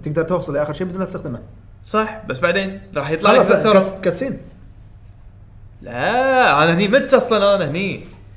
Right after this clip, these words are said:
Speaker 2: يطلع لي ذا سورو آخر شيء،
Speaker 1: أيوة،
Speaker 2: بعدين
Speaker 1: أيوة،
Speaker 2: يكلمني.
Speaker 1: أنا مضيع.
Speaker 2: بعدين تنحت، أنا ما أدري شو أسوي، وقفت مكاني، كان أموت. <laughs> والله مت، ما
Speaker 1: هو
Speaker 2: أدري
Speaker 1: موجود
Speaker 2: السالفة.
Speaker 1: من أول شيء، يمشي وياك طول
Speaker 2: صح.
Speaker 1: العمر. إيه.
Speaker 2: هو موجود،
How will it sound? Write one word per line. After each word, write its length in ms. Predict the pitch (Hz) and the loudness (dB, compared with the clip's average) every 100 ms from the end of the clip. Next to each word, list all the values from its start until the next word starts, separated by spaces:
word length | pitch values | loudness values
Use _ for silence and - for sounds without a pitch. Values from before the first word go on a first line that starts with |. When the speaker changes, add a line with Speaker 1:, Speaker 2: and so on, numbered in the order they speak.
| - | -10
Speaker 2:
يطلع 240 | 131 190 233 | -4 0 2
لي 120 | 208 | 4
ذا 120 | 185 | 2
سورو 260 | 175 220 202 | 2 2 2
آخر 260 | 180 190 | 2 0
شيء، 380 | 165 214 269 - - - - 127 | -2 0 0 -4 -12 -20 -14 -2
Speaker 1:
أيوة، 140 | 143 | 2
Speaker 2:
بعدين 100 | 190 | 4
Speaker 1:
أيوة، 140 | 214 | 2
Speaker 2:
يكلمني. 240 | 190 202 156 | 0 2 4
Speaker 1:
أنا 120 | 160 | 4
مضيع. 340 | 156 151 131 - - - - - - - - | 4 2 0 -4 -12 -20 -20 -20 -20 -12 -2
Speaker 2:
بعدين 420 | 156 214 196 160 - - - | 0 0 -2 -8 -12 -6 0
تنحت، 320 | 196 233 208 | 2 2 2
أنا 100 | 196 | 2
ما 80 | 247 | 2
أدري 100 | 233 | 0
شو 60 | |
أسوي، 340 | 214 214 185 185 - | 0 0 -2 -6 -4
وقفت 260 | 202 247 | 0 0
مكاني، 380 | 220 190 170 156 - - - - - | -2 -4 -4 -4 -12 -18 -20 -20 -12
كان 80 | 190 | -10
أموت. 180 | 151 123 - - - - - - - 427 427 427 - | -10 -12 -18 -20 -20 -18 -18 -16 -4 -2 4 4 4
<laughs> 1120 | 427 - - 403 381 - 294 - 277 277 - | 0 0 -4 -4 -8 -4 -4 -2 -2 0 4
والله 280 | 254 262 262 | 8 10 8
مت، 180 | 254 240 | 6 6
ما 80 | 254 | 6
Speaker 1:
هو 60 | |
Speaker 2:
أدري 80 | - | 8
Speaker 1:
موجود 140 | 226 | 8
Speaker 2:
السالفة. 160 | 233 226 | 8 6
Speaker 1:
من 80 | 254 | 6
أول 200 | 330 330 | 4 4
شيء، 200 | 202 208 | 6 6
يمشي 200 | 240 262 | 4 2
وياك 340 | 254 135 - | 4 4 4
طول 200 | 214 208 | 2 4
Speaker 2:
صح. 60 | 202 | 4
Speaker 1:
العمر. 340 | 190 147 120 220 | 4 2 -4 -2
إيه. 120 | 196 | 0
Speaker 2:
هو 140 | 135 160 | 2 2
موجود، 500 | 202 208 254 - | 2 2 0 0